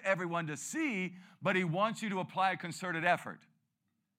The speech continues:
Because this doesn't come easy and it doesn't come overnight. Of course, we live in a society of instant success. Overnight success, right? Everyone is, right?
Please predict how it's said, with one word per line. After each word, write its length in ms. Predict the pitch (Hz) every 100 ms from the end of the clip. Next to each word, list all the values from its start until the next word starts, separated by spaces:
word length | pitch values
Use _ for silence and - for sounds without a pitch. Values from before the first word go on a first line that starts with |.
| _ _ _ _ _ _ _ _ -
Because 400 | 196 214 196 143
this 240 | 185 254
doesn't 340 | - 233 208 190
come 220 | 190 175
easy 280 | 214 233 233
and 100 | 196
it 80 |
doesn't 240 | 170 214 196
come 180 | 196 190
overnight. 500 | 185 190 190 160 101
Of 1000 | - _ _ _ _ _ _ _ _
course, 160 | 175 156
we 100 | 180
live 160 | 208 254
in 60 |
a 60 | 226
society 640 | 196 - 226 220 196 185
of 160 | 170 151
instant 440 | 196 226 - 202
success. 720 | - 180 - 156 95 - - _ _ _ _ _ _ _ _ -
Overnight 480 | 196 226 226 196 196
success, 440 | 185 - 143 110
right? 160 | 151 170
Everyone 420 | 190 202 196 185
is, 240 | 156 117
right? 300 | 135 143 170